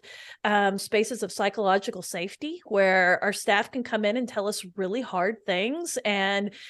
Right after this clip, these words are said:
know that it's gonna be okay, that their jobs are gonna be safe, that their time off is gonna be honored. So I think really getting real about Gen Z,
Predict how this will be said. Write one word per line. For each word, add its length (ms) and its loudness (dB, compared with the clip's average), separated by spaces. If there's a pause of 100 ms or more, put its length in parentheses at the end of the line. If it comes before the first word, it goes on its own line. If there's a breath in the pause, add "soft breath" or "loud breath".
(120)
know 280 6
that 160 6
it's 160 -6
gonna 180 2
be 200 4
okay, 360 4
that 180 0
their 140 -2
jobs 400 0
are 60 0
gonna 180 -4
be 140 -10
safe, 560 -8
that 440 0
their 220 0
time 340 2
off 380 4 (240 soft breath)
is 160 -2
gonna 180 0
be 220 -4
honored. 460 -6
So 320 4
I 300 4
think 380 -4
really 440 0
getting 340 0
real 400 4
about 500 2 (480 loud breath)
Gen 360 4
Z, 420 0